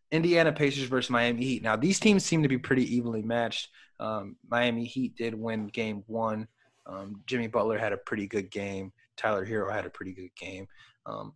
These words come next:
overall, I think that Heat team might be a sleeper team out of the East that you probably don't wanna see. They'll probably make you go to six. They'll probably take you to six games, maybe seven. Uh, drain you out. You'll be a little bit tired for that next series. Um, but yeah, I mean,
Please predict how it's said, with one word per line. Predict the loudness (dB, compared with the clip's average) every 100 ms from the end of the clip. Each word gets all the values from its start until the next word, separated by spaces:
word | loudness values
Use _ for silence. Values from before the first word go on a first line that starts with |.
| 4
overall, | 6 8 10 10
I | 8
think | 4 4
that | 4
Heat | 2 -2
team | 0 0
might | 2 0
be | -2
a | -4
sleeper | -2 -4 -4
team | -4 -2
out | 2 2
of |
the | 0 -4
East | -6 -6 -4
that | -6 -6
you | -4
probably | 0 0 0
don't | -4 -2
wanna | 0 -2
see. | 0 0
They'll | 0 0
probably | 2 0
make | 0 -4 -2
you | -4 -2
go | -2
to | 0
six. | 0 -2 -2 -6 -10 _ -20 -10 -4
They'll | 2
probably | 4 4
take | 2 0
you |
to | -2
six | -2 -4 -2
games, | -2 -2 -2
maybe | -4 -4
seven. | 0 2 4 2 -2 -16 _ -8
Uh, | -6 -6 -8 0
drain | 2 4
you | 6
out. | 6 6
You'll | 2
be | 0
a |
little | 0
bit | 0
tired | 4 4 4
for | 0
that | -2
next | -4 -4
series. | 0 0 0 -4 -10 -20 -20 _
Um, | -4 -4 -2
but | -2 2
yeah, | 2 4
I | 2
mean, | 0 -4 -8